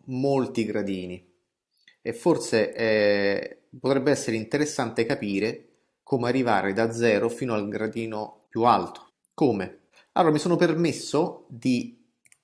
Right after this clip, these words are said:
disegnarvi una, una scala con i vari gradini. Non uno, non due, non tre, ma quattro, cinque e sei gradini.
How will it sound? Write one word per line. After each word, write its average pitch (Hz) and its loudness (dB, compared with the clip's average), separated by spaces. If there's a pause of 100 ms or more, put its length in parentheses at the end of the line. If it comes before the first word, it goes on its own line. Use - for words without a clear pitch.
(640)
disegnarvi 107 -2
una, 101 -2 (420)
una 131 -2
scala 131 2
con 117 -4
i 110 -2
vari 101 2
gradini. 92 -4 (1160)
Non 147 2
uno, 151 6
non 131 2
due, 131 4
non 117 0
tre, 151 2
ma 120 -2
quattro, 143 2
cinque 170 -2
e 120 2
sei 185 -2
gradini. 92 -6